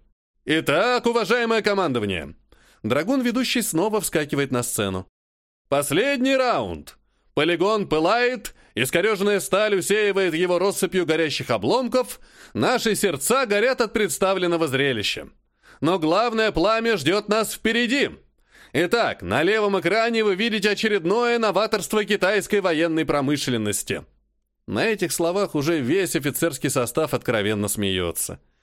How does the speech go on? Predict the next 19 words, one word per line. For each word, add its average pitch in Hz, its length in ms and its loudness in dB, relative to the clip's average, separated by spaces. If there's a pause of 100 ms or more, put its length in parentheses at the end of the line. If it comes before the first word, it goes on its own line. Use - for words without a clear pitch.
(360)
Да 247 160 0
и 247 40 0
сам 254 280 0
Драгун 226 400 0
позволяет 170 580 0
лёгкую 135 400 0
усмешку 143 500 -2
под 98 120 -4
накрученными 107 600 -2
усами. 107 540 -2 (800)
«Мощное 233 720 2
имя 220 500 0
соответствует 165 840 0
его 156 240 0
силе 180 440 0
и - 20 -2
крепости! 147 760 -2 (380)
Встречайте! 160 880 0 (340)
Мастодонт!» 233 1080 -2